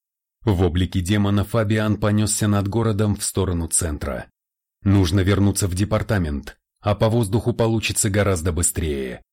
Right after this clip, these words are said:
Вскоре Безликий плавно приземлился на крышу здания департамента. Здесь была оборудована смотровая площадка, к счастью, сейчас пустая. Приняв свою человеческую форму, Фабиан бегом кинулся к лифтам.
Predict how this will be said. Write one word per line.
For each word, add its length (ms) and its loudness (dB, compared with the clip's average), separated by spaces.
Вскоре 400 0
Безликий 520 -2
плавно 380 0
приземлился 680 0
на 140 2
крышу 340 -2
здания 480 0
департамента. 960 -2
Здесь 360 2
была 380 0
оборудована 680 0
смотровая 580 -2
площадка, 800 -4
к 60 -14
счастью, 460 -4
сейчас 400 -2
пустая. 680 -6
Приняв 420 2
свою 320 0
человеческую 760 -2
форму, 520 -2
Фабиан 560 0
бегом 340 2
кинулся 480 -2
к 60 -12
лифтам. 500 -6